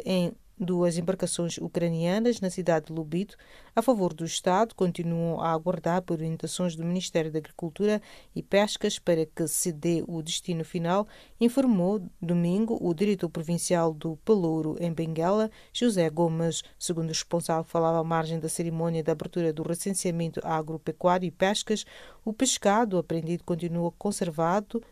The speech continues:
no município da Baía Farta, numa das pescarias construídas como fiel depositária.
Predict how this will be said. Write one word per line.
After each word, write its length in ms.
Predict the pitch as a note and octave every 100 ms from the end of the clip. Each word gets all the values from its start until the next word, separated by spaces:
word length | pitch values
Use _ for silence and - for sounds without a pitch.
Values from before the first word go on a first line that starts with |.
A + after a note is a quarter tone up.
| -
no 100 | G#3+
município 640 | B3+ B3 - E3+ D3 D#3+
da 240 | D#3+ E3
Baía 460 | - E3+ E3 E3 D#3+
Farta, 480 | - G3 G3+ - G#3+ - - -
numa 240 | A3+ A#3+
das 180 | A#3+ B3
pescarias 760 | - C4 - F#3+ E3 E3 F3 -
construídas 640 | A#3 A3+ F3+ E3+ G#3 G3+
como 360 | - E3 D#3+ D#3
fiel 460 | - A3 D#3 D3+
depositária. 640 | D#3 - D3+ D#3 F3 E3